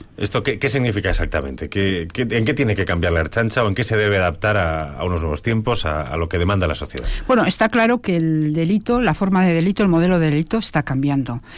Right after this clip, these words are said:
Speaker 2: ¿eh? No en vano, por ejemplo, el año dos mil doce veíamos incrementar ostensiblemente los delitos, los ciberdelitos que llamamos, ¿no? Los de,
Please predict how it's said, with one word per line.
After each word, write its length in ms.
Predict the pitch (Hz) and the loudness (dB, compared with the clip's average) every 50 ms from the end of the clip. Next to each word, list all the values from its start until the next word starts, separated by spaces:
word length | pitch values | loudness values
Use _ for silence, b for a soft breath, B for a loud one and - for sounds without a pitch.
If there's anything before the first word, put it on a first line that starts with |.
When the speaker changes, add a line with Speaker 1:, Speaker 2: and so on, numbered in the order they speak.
| B B B | B B B
Speaker 2:
¿eh? 180 | 160 165 180 | 0 2 4
No 140 | 180 165 160 | 4 4 4
en 100 | 160 160 | 4 4
vano, 320 | 160 170 175 180 185 190 185 | 4 4 4 4 4 2 0
por 160 | - 156 151 | 0 0 0
ejemplo, 420 | 147 - - 147 147 175 180 180 | 0 0 0 0 0 2 2 2
el 140 | 175 156 143 | 2 2 2
año 240 | 147 147 147 151 147 | 2 2 2 2 2
dos 180 | 143 143 135 | 0 -2 0
mil 440 | 151 147 143 143 139 139 139 139 139 | 0 2 2 2 2 0 0 -2 0
doce 340 | 156 175 170 - - 175 214 | 0 -2 -2 -2 -2 -2 -2
veíamos 600 | - - 147 143 156 160 160 151 160 165 160 - | 0 0 2 2 2 2 4 4 2 2 2 2
incrementar 640 | 160 147 143 - 147 156 143 143 143 135 - 165 165 160 B B B B B B | 0 0 2 2 2 2 2 2 0 2 0 0 0 -2 B B B B B B
ostensiblemente 920 | - 156 - - 156 143 - - 180 165 160 160 160 156 156 156 156 175 | -6 -6 -2 0 -2 0 0 0 0 2 2 2 2 2 2 2 2 0
los 140 | 175 160 147 | 0 0 0
delitos, 400 | 151 143 139 143 143 - 180 170 | 0 0 0 0 0 -2 -2 0
los 160 | 175 156 - | 0 -2 0
ciberdelitos 720 | - 180 160 151 143 139 143 143 139 160 160 - 139 127 | 0 0 2 2 0 0 0 0 0 0 0 -2 -4 -4
que 100 | - 143 | -2 0
llamamos, 440 | 135 139 135 131 131 131 131 135 143 | 0 2 2 2 4 4 2 2 4
¿no? 100 | 160 180 | 4 4
Los 140 | 175 160 151 | 4 2 2
de, 160 | 151 143 135 | 2 0 0